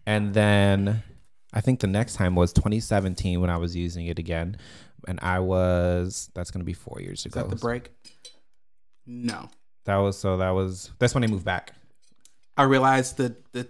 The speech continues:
Speaker 2: the year that you said, and
Speaker 1: Oh,
Speaker 2: I was like,
Speaker 1: oh.
Speaker 2: "Oh no, that was simply, like, a year ago."
Speaker 1: Oh, yeah, yeah. So then, um, I was twenty-two, twenty-three.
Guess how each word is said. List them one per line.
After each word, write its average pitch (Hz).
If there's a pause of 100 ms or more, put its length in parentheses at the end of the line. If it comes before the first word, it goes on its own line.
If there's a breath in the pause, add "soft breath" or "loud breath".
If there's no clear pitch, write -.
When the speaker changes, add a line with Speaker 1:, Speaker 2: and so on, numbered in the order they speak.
(100)
Speaker 2:
the 123
year 120
that 127
you 127
said, 127
and 123
Speaker 1:
Oh, -
Speaker 2:
I 113
was 117
like, 98
Speaker 1:
oh. 95
Speaker 2:
"Oh 123
no, 117
that 113
was 120
simply, 110
like, 71
a -
year 57
ago." -
Speaker 1:
Oh, 98
yeah, 101
yeah. 90
So 107
then, 101
um, 95 (1000)
I 87
was 90
twenty-two, 104
twenty-three. 139